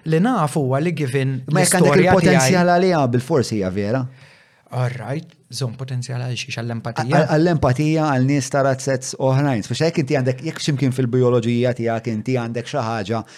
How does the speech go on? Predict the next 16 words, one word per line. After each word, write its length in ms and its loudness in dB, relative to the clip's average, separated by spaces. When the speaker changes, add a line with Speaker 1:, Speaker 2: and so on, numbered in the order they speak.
Speaker 2:
li 120 -2
hija 160 2
reċettiva 840 0
għall-idea 960 2
tal-empatija. 680 -4
U 80 -6
xi 80 0
ħadd 160 -2
għalek 220 0
isma' 180 -4
għandek 400 -4
bżonn 240 -4
tkun 240 0
empatiku. 600 -2
U 420 -10
Speaker 1:
Eh. 80 4